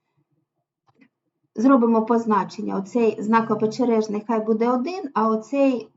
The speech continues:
ряд два, ряд із абсолютних членів. От ми з вами визначили, що ряд із абсолютних членів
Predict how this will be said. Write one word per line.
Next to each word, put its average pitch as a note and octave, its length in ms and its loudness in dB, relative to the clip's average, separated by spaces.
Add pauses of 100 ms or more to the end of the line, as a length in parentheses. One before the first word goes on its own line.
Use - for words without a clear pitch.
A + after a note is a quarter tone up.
(1300)
ряд A#3 400 0
два, C4+ 460 2 (540)
ряд A#3+ 300 2
із G#3+ 160 -4
абсолютних G#3+ 600 -4
членів. - 440 -10 (120)
От G#4+ 220 0
ми C4 200 4
з - 80 -4
вами A#3 360 2
визначили, B3+ 760 -4
що - 160 -10
ряд D4+ 280 0
із B3+ 120 -6
абсолютних B3 680 -14
членів G4+ 300 -14